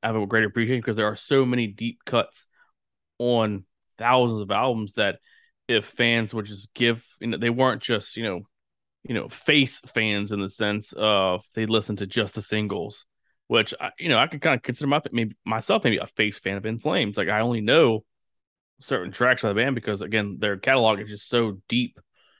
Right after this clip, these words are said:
and expansive that I just don't have the time to really get into them. Of course, their sounds have changed, but, you know, Trivium, for example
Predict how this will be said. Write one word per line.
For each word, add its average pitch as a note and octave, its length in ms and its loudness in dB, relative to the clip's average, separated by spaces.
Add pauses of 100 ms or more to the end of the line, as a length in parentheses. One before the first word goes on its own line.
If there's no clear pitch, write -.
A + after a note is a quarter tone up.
(260)
and A2+ 140 0
expansive C3 560 2
that A2 180 0
I A2 120 -2
just A2 100 -8
don't A2+ 120 -6
have G2+ 40 -10
the F#2+ 80 -10
time G#2 640 2 (420)
to - 100 -10
really G#2 140 0
get G#2 160 -2
into A2+ 260 0
them. G#2 120 0
Of G2+ 100 -6
course, F#2 260 -6
their E2+ 220 -6 (540)
sounds F2+ 280 -4
have F#2+ 100 -10
changed, C#3+ 460 0 (400)
but, C3+ 200 4 (720)
you C#3 60 2
know, B2 100 6
Trivium, B2 460 4
for B2 100 2
example G#2+ 640 -2